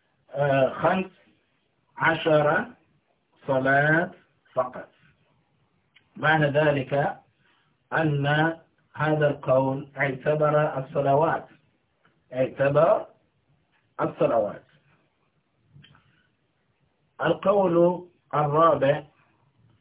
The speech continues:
ما، آه، تبدأ مدة المسح من حين أول مسح بعد الحدث، ليس من وقت الحدث، ليس من أول حدث،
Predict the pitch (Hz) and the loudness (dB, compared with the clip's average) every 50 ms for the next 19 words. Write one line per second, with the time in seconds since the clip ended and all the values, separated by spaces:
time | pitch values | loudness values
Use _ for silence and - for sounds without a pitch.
0 | _ _ _ _ _ _ - 120 123 139 165 185 190 - 139 151 151 143 139 135 | _ _ _ _ _ _ -10 -6 -2 0 0 0 0 2 4 4 4 4 4 2
1 | 131 131 127 123 117 110 - - - - - - - 190 226 233 185 160 175 160 | 2 0 0 -2 -4 -6 -8 -12 -14 -16 -18 -2 0 2 2 2 2 2 2 2
2 | 147 147 139 135 135 165 214 190 143 156 180 185 - - - - _ _ 143 147 | 2 0 0 0 0 0 0 -2 -2 0 0 0 0 0 -4 -12 _ _ -4 -2
3 | 147 143 143 151 165 170 - - - - - _ _ _ _ _ _ _ _ 139 | -2 -2 -2 -2 -2 -2 -4 -10 -20 -20 -20 _ _ _ _ _ _ _ _ -2
4 | 143 160 160 160 156 151 - - 170 175 185 180 175 165 156 151 - - 160 165 | 0 2 2 2 0 -2 -2 0 0 0 2 2 0 0 0 -2 0 0 0 0
5 | 156 147 139 143 151 160 160 160 170 180 196 - - - _ _ _ _ _ _ | 0 0 0 2 2 2 2 2 0 -2 -4 -6 -14 -20 _ _ _ _ _ _
6 | _ _ _ _ _ _ _ _ _ _ - 117 135 151 147 - - - - - | _ _ _ _ _ _ _ _ _ _ -8 -4 -2 -2 -2 -4 -8 -14 -10 -8
7 | 139 143 143 139 139 139 160 - - - _ _ - 113 113 131 135 143 143 131 | -6 -4 -4 -2 -4 -4 -6 -8 -10 -16 _ _ -14 -6 -4 -2 -2 -2 -2 -2
8 | 135 147 151 160 175 - - - 139 131 - - - - 107 107 95 85 76 - | -2 0 0 -2 -2 -4 -8 -8 -8 -8 -8 -8 -12 -14 -14 -14 -14 -14 -16 -18
9 | - _ _ _ _ _ _ _ _ _ _ 110 127 160 185 175 185 175 165 165 | -20 _ _ _ _ _ _ _ _ _ _ -4 -2 -2 -2 0 0 0 2 2
10 | 160 160 160 170 180 185 185 - - _ _ _ _ _ _ _ _ _ _ _ | 2 2 2 2 0 -2 -6 -12 -18 _ _ _ _ _ _ _ _ _ _ _
11 | 107 127 160 175 170 - 151 139 - - 131 127 123 123 123 131 123 - - _ | -4 -2 -2 -2 -2 -2 -4 -4 -4 -4 -4 -4 -2 -2 -4 -4 -6 -10 -18 _
12 | _ _ _ _ _ - 127 151 165 160 165 151 147 151 143 139 - 147 147 151 | _ _ _ _ _ -6 -2 -2 -2 0 0 -2 -2 -2 -2 -4 -2 -2 -2 -2
13 | 147 143 135 - - 131 131 127 131 135 135 | 0 -2 -2 -2 -4 -4 -2 -2 -2 -4 -6